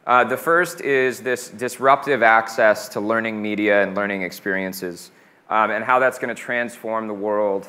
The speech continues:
Uh, the second is how our existing human institutions are having to adapt. So whether it's universities or multinational corporations, everyone's having to adapt. Um, and speaking of which, uh, the, the,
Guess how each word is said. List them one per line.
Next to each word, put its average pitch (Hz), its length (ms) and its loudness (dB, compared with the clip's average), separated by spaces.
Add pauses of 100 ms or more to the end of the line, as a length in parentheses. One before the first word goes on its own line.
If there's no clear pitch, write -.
(840)
Uh, 117 60 0
the 117 160 -4
second 165 460 0
is 120 160 0
how 127 300 8
our 117 220 8
existing 113 440 -2
human 110 320 -6
institutions 113 1000 -6
are 110 180 6
having 117 380 2
to 101 140 -4
adapt. 90 400 -2
So 113 160 -2
whether 123 280 6
it's 110 160 -2
universities 117 920 -2 (460)
or 110 300 4
multinational 120 720 -2
corporations, 113 760 -4
everyone's 107 400 -2
having 101 280 -4
to 87 80 -4
adapt. 87 420 -4 (720)
Um, 123 500 2 (120)
and 131 140 -8
speaking 170 340 -4
of 135 100 -4
which, 117 340 -2 (240)
uh, 127 300 6
the, 120 420 4 (100)
the, 123 200 -6